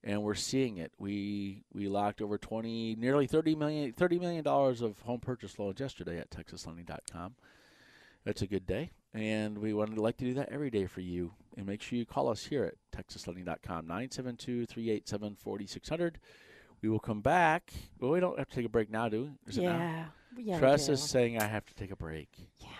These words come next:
Speaker 1: Nine seven two, three eight seven, forty six hundred. Get your question in now. When we come back, Tress will ask your question, and we'll get to the answer. Whether you're buying, refinancing,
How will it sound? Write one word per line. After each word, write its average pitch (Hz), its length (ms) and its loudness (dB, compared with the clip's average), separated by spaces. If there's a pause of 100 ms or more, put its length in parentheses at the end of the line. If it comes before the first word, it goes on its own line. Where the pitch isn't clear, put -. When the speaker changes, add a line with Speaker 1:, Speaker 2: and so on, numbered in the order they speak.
(840)
Speaker 1:
Nine 170 320 8
seven 202 280 6
two, 147 340 2
three 135 280 2
eight 123 180 6
seven, 110 360 0
forty 104 320 -2
six - 240 -8
hundred. 80 240 -8
Get 117 180 0
your 165 260 -2 (340)
question 98 460 -4
in 113 140 -10
now. 87 320 -8 (460)
When 92 100 -8
we 95 80 -2
come 101 160 -6
back, 107 480 2
Tress 110 320 -4
will - 140 -8
ask 127 280 -2
your 87 120 -12
question, - 400 -8
and 90 80 -6
we'll 92 80 -6
get 101 100 -6
to 95 100 -14
the 90 140 -6
answer. 98 400 -6 (420)
Whether 95 180 -4
you're 92 120 0
buying, 110 440 2 (300)
refinancing, 101 680 -8